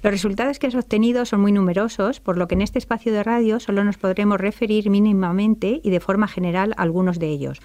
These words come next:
Por ejemplo, eh, María, ¿a qué conclusión general has llegado respecto a la valoración del derecho a la educación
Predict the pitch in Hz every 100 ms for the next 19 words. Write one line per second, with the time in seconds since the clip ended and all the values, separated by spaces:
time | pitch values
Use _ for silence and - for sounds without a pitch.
0 | - - 180 175 220 202 196 247 - 185
1 | 175 160 185 180 202 214 - 190 180 262
2 | 269 233 202 214 208 - 180 180 170 -
3 | 202 208 180 285 254 302 - - - -
4 | 196 202 - 254 - - 269 285 - 190
5 | 180 180 185 180 - 226 220 180 170 170
6 | 180 214 214 180 156 165 220 254 190 220
7 | 233